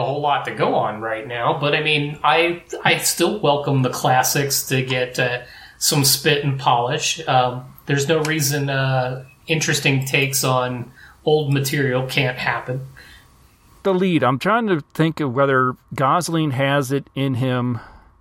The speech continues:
Speaker 2: The thing that I think makes the Wolfman as popular as it is, going back to the original Universal, is Lon Chaney's Junior ability to kinda do the, uh, the tortured soul. And I, I think that's what gave the Wolfman sort of its longevity.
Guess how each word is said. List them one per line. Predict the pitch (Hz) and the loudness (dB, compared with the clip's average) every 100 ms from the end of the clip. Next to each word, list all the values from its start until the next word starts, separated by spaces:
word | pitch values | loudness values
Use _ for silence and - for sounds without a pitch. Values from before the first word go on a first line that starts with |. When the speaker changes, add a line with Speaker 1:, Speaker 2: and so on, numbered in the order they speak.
| _ _ _ _ _ _ _ _ - | _ _ _ _ _ _ _ _ -4
Speaker 2:
The | |
thing | - 277 | 0 0
that | 285 | 2
I | |
think | 196 208 | 2 2
makes | 175 180 - | 2 0 2
the | 147 | 0
Wolfman | 131 151 - 143 143 | 2 0 2 2 4
as | 127 | 0
popular | - - 131 143 135 127 | -2 2 2 2 2 2
as | 110 | 0
it | 113 | -4
is, | 113 117 110 101 95 | -2 0 -2 -4 -6
going | - 135 127 | 0 2 4
back | 135 - | 2 0
to | 123 | -2
the | 117 | 0
original | 120 123 123 | 2 2 0
Universal, | 117 113 101 110 107 - 98 92 - _ _ _ _ | 0 0 0 -2 -2 -4 -6 -8 -14 _ _ _ _
is | 123 110 | -6 0
Lon | 160 196 | 2 2
Chaney's | - 175 165 120 | 2 2 2 0
Junior | 139 143 143 131 | 0 2 4 2
ability | 110 131 131 120 | 2 2 2 2
to | 127 | -2
kinda | 131 127 107 | 0 0 0
do | 127 123 | 2 2
the, | 110 117 113 | 2 0 0
uh, | 107 101 - _ | 0 -2 -6 _
the | 127 | -4
tortured | - 156 151 - 113 | 0 2 2 0 -4
soul. | - 127 110 87 87 _ _ _ _ _ _ _ - | -2 0 0 -2 -8 _ _ _ _ _ _ _ -10
And | 123 - | -10 -6
I, | - 190 196 - | -2 0 0 0
I | 156 185 | 0 2
think | 220 170 | 0 2
that's | 185 - 185 | 0 0 0
what | 175 147 | 0 0
gave | 165 165 147 143 | 2 2 2 -2
the | 147 | 0
Wolfman | 156 - 151 139 | 0 2 0 0
sort | - 147 | 2 2
of | 135 | 2
its | 127 - | 0 2
longevity. | 127 113 98 123 110 92 82 | 2 2 2 0 0 -4 -10